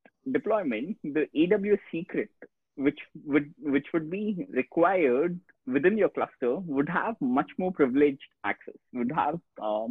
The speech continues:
much more, um, access to your infrastructure itself,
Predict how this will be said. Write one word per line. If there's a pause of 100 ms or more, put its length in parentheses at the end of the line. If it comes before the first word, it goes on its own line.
much
more, (1080)
um, (2500)
access
to
your
infrastructure
itself,